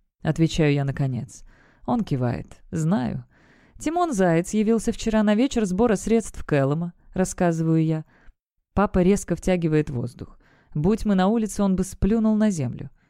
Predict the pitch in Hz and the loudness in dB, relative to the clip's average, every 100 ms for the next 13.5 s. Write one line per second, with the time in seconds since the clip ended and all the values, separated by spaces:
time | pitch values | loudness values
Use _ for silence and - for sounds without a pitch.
0 | _ - 185 190 180 - 190 135 123 - | _ 2 6 6 2 0 0 0 -4 -10
1 | - _ - 165 165 156 147 - 151 - | -20 _ -4 2 4 4 2 0 -2 -2
2 | 131 - - - 214 208 214 214 247 - | -6 -8 -10 0 2 4 2 2 -2 0
3 | 294 180 - - - _ _ - - 254 | 0 -2 -4 -14 -20 _ _ -6 0 2
4 | 311 359 320 - 311 285 226 226 226 233 | 2 2 0 0 0 -2 -2 0 0 0
5 | 311 - 254 - 302 285 - - 214 214 | -2 -2 -4 -4 -6 -6 -2 0 2 2
6 | 294 285 - 160 180 - 208 - - - | 0 0 0 0 0 -6 -12 -14 -20 -4
7 | 254 247 220 208 - 208 196 196 185 - | 0 2 2 0 0 0 2 2 0 -2
8 | 190 190 190 - 175 170 _ - - _ | 0 2 0 -2 -4 -6 _ -20 -20 _
9 | - 262 277 277 262 370 285 156 - 185 | -8 -4 -2 -2 -2 -2 -2 -4 0 0
10 | 175 165 165 190 190 180 156 170 165 170 | 2 2 2 0 0 -2 0 -2 0 0
11 | 165 165 156 156 156 - - - - - | 2 2 0 -2 -10 -12 -20 -12 -10 -2
12 | 269 269 269 - 247 233 240 240 240 233 | 2 4 4 2 0 2 4 4 2 0
13 | 240 220 127 90 - | 0 0 0 -4 -10